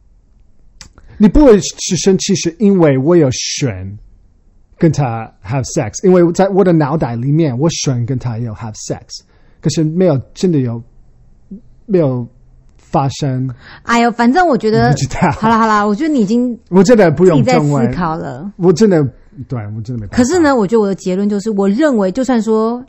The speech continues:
Speaker 2: 老公跟老婆之间结了婚，还是男女朋友，我认为每个人的 fantasize，就是 fantas-，fantasy 里面都会有自己的秘密吧。
Speaker 1: 嗯哼。
Speaker 2: 我会觉得 it's okay to have your own secret, that's okay。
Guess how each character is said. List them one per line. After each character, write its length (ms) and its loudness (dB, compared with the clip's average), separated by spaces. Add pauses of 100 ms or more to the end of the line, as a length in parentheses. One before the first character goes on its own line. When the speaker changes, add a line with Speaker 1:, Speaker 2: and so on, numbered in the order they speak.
Speaker 2:
老 180 -4
公 160 0
跟 160 0
老 160 -4
婆 240 -6
之 200 -12
间 240 -6
结 180 -6
了 120 -4
婚， 280 -4
还 100 -4
是 80 -4
男 160 -2
女 100 -4
朋 140 -8
友， 80 -10
我 100 -2
认 140 0
为 100 0
每 140 -2
个 100 -4
人 120 -4
的 80 -4
fantasize， 640 -6
就 100 -4
是 80 -10
fantas-，fantasy 1200 -2
里 140 -8
面 180 -2
都 140 -4
会 100 -2
有 80 -4
自 100 -8
己 60 -4
的 80 -6
秘 240 -4
密 240 -4
吧。 320 -16 (840)
Speaker 1:
嗯 200 4
哼。 280 -2
Speaker 2:
我 120 2
会 120 4
觉 80 0
得 100 4
it's 220 0
okay 140 -4
to 80 -2
have 180 -4
your 140 -6
own 120 -2
secret, 420 -8
that's 180 -8
okay。 520 -10